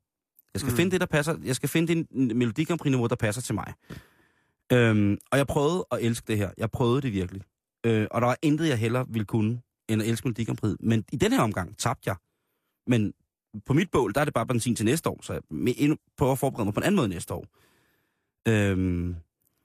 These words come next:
Speaker 1: altså alt det gode, øh, og positive i mig, det blev drevet væk, sådan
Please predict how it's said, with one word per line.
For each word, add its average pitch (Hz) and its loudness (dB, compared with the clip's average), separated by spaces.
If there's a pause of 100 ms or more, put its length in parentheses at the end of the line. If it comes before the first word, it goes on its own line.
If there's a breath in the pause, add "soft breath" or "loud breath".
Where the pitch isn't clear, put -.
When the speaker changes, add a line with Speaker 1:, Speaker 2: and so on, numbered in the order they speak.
(600)
Speaker 1:
altså 107 2
alt 175 2
det 185 -2
gode, 156 2 (120)
øh, 113 2
og 120 -6
positive 135 -2
i 113 2
mig, 127 0
det 131 -2
blev 127 0
drevet 104 0
væk, 110 -4
sådan 117 -6